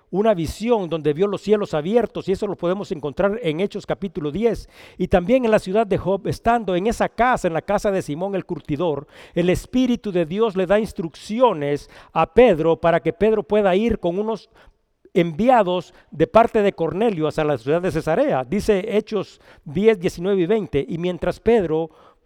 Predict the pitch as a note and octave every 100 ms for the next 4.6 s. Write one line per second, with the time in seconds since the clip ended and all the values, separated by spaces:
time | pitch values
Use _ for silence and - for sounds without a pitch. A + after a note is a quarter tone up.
0 | _ _ _ _ G#3 G3 B3 B3 A3+ G3
1 | E3 C3 E3 D#3+ D#3 D#3 D#3+ G#3 A#3 G#3
2 | - - A#3 G#3+ - G3 G#3+ - G3 E3+
3 | D3 - - - G3+ G#3+ G#3 G#3 - D#3+
4 | A3+ B3 - - A2+